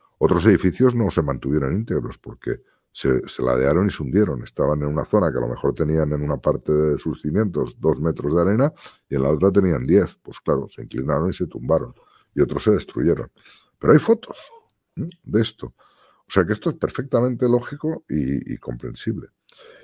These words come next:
Y, y esto que os decía, el faraón Necao, es que el faraón Necao, no recuerdo ahora en qué época, intentó, intentó,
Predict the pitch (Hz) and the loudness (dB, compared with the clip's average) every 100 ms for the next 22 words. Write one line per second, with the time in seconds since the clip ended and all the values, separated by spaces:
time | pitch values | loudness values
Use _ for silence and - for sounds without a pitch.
0 | _ 107 107 - 160 165 185 170 139 120 | _ 2 4 8 6 6 4 4 4 4
1 | 170 143 - 110 135 151 139 156 151 - | 6 6 6 4 4 2 4 6 6 2
2 | - - 143 117 92 104 143 143 139 139 | -4 -2 0 2 2 2 2 0 6 6
3 | 127 - _ _ _ - 95 90 87 76 | 6 0 _ _ _ -4 0 4 6 6
4 | 73 67 60 71 - 65 69 71 73 65 | 6 2 0 0 0 -2 -2 -2 -4 0
5 | 135 151 _ _ - _ _ _ - 82 | 2 2 _ _ -20 _ _ _ -10 -6
6 | 85 82 73 131 139 135 104 | -2 -2 4 6 6 4 2